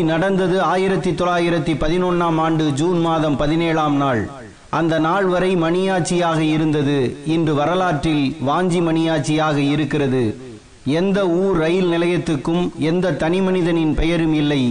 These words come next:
மணியாச்சி மட்டும்தான் வாஞ்சி மணியாச்சி என்று அழைக்கப்படுகிறது. இதற்கு காரணமானவர் இலக்கிய செல்வர் குமரி அனந்தன். ஆஷ் நெல்லை மாவட்ட கலெக்டராக ஆகி இரண்டு மாதங்கள் தான் இருக்கும். அவரது மனைவி இதய நோயால்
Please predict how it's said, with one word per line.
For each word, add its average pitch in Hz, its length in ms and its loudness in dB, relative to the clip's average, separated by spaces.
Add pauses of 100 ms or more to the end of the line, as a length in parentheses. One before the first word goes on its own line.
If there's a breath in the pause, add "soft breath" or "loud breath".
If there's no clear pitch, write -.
(440 loud breath)
மணியாச்சி 175 640 0
மட்டும்தான் 160 640 0
வாஞ்சி 175 360 0
மணியாச்சி 160 580 0
என்று 147 200 0
அழைக்கப்படுகிறது. 139 800 0 (480 loud breath)
இதற்கு 151 320 -2 (140)
காரணமானவர் 156 800 0 (220)
இலக்கிய 165 360 -2 (120)
செல்வர் 143 360 0
குமரி 156 320 0
அனந்தன். 123 400 0 (880)
ஆஷ் 202 260 -2 (140)
நெல்லை 190 260 0 (120)
மாவட்ட 185 340 0 (100)
கலெக்டராக 175 680 0
ஆகி 175 240 0 (140)
இரண்டு 180 340 0
மாதங்கள் 175 500 0
தான் 175 240 0
இருக்கும். 147 340 0 (680)
அவரது 165 380 0
மனைவி 185 360 0 (140)
இதய 190 300 0
நோயால் 170 380 0